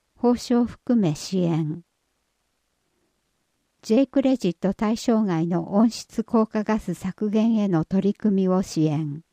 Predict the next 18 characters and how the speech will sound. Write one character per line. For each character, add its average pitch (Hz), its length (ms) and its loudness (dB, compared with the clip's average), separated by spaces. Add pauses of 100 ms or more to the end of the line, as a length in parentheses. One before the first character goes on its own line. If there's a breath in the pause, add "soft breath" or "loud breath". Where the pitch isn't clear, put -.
(1900)
公 240 240 2
園 233 240 2
や 214 240 0
区 214 140 2
有 233 240 4
施 233 180 -4
設 214 320 -2
占 202 240 0
有 226 240 6
料 170 220 4
の 156 160 4
減 190 240 2
免 202 200 2
な 202 140 0
ど 175 120 2
に 170 140 2
よ 156 120 2
る 165 180 -4